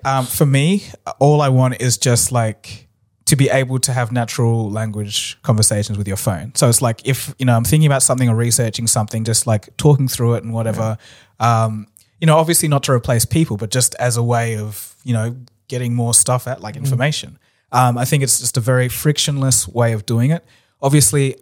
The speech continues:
Speaker 1: I'm thinking about it, like, people's minds go very crazy with this kind of stuff. I'm thinking about a very narrow subset, but people be like, "Oh, it could be used for this or that," or, like, blah, blah, blah, blah. But, um,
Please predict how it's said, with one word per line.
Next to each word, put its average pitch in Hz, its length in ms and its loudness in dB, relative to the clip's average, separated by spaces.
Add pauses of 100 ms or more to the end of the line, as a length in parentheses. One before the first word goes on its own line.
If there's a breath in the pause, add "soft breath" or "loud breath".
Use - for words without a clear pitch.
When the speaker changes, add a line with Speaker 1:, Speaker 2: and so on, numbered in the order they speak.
(280)
Speaker 1:
I'm 123 140 0
thinking 131 180 0
about 123 200 0
it, - 300 -8
like, 120 200 -2
people's 139 280 2
minds 120 300 0
go 113 140 -2
very 110 420 -6 (360)
crazy 120 340 2
with 110 100 -4
this 107 140 -2
kind 104 180 -6
of 101 60 -4
stuff. 104 240 -8
I'm 110 100 -8
thinking 113 220 -2
about 104 200 -2
a 104 60 -4
very 110 220 -2
narrow 104 260 -4
subset, 117 540 2
but 92 100 -16
people 107 240 -2
be 101 100 -10
like, 95 200 -12 (320 loud breath)
"Oh, 143 160 4
it 127 80 0
could 117 160 -6
be 123 80 0
used 123 260 2
for 120 60 -8
this 117 260 0
or 110 120 -6
that," 117 260 -4
or, 104 80 -6
like, 92 280 -14
blah, 110 180 2
blah, 104 120 -4
blah, 104 120 -6
blah. 110 340 -4 (420 soft breath)
But, 127 300 0
um, 135 340 0